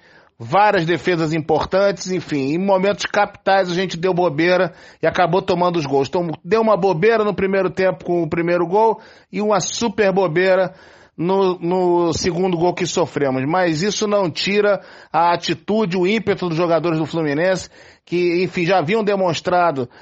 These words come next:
essa mesma atitude na quarta-feira, quando houve a vitória do, do Tricolor na conquista da Taça Rio, né, a vitória nos pênaltis,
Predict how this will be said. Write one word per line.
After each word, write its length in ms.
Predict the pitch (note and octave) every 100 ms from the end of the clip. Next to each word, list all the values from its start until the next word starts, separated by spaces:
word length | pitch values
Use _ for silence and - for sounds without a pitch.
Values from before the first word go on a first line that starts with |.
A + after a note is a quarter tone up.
| -
essa 240 | D#3+ D3 F3+
mesma 240 | A3 G#3
atitude 440 | F#3+ F#3 F#3+ F3+ F3
na 140 | E3+
quarta-feira, 580 | F#3 E3+ E3+ - F3 D#3+
quando 280 | F3 E3+ E3
houve 180 | D#3+
a 60 | E3
vitória 580 | D#3+ - E3+ E3+ D3 -
do, 220 | C#3 F#3+ G3
do 340 | F#3 E3+ F3
Tricolor 560 | F#3 F3+ F3+ D#3+ D#3+ D#3+
na 240 | G3 G3+
conquista 520 | - F3+ - E3 F3
da 140 | D#3+ D#3
Taça 340 | E3 D3+ G3
Rio, 280 | E3+ G#3+ A3
né, 80 | F3
a 120 | F#3
vitória 340 | D#3+ D#3 D#3 E3
nos 160 | F3
pênaltis, 480 | - A#3 A#3 A3+